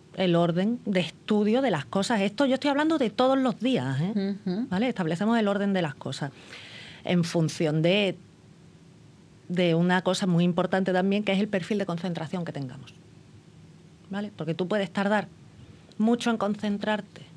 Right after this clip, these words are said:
Speaker 1: pero estar concentrado mucho tiempo, o puedes tardar poco en concentrarte, pero que tu concentración sea, tu atención nada más que pueda estar focalizada media hora, tres cuartos de hora.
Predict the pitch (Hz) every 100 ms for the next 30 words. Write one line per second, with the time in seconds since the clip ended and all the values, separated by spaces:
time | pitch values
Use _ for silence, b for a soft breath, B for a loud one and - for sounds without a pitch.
0 | - - 170 190 175 185 202 190 190 196
1 | 196 196 240 277 254 226 240 - - -
2 | B B B B 180 180 175 170 185 180
3 | 170 190 185 180 175 170 180 170 196 196
4 | 180 180 180 180 180 170 190 175 175 196
5 | 185 175 - 190 170 185 180 170 - 190
6 | 196 180 175 185 180 170 190 196 165 180
7 | 196 185 190 B B B 202 196 185 196
8 | 190 175 196 180 180 202 208